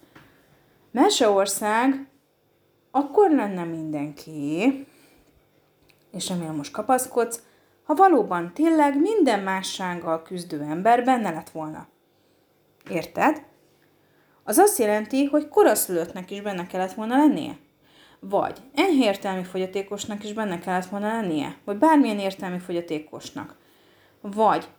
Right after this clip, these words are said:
mozgáskorlátozottnak, bár állítólag van benne. Vagy siketnek és vaknak. Vagy esetleg netántán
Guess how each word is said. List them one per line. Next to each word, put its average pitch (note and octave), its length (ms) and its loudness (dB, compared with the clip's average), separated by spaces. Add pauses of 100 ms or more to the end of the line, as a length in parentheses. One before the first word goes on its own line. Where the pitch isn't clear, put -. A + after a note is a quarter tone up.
(160)
mozgáskorlátozottnak, F3+ 1500 -4 (160)
bár G3+ 220 2
állítólag G#3 540 0
van E3 200 -2
benne. B2 340 -10 (520)
Vagy F#3+ 520 2
siketnek C#4 680 -4
és C#4 240 -2
vaknak. D#3 540 -2 (600)
Vagy F#3+ 180 0
esetleg F#3+ 480 0
netántán G#3+ 840 -4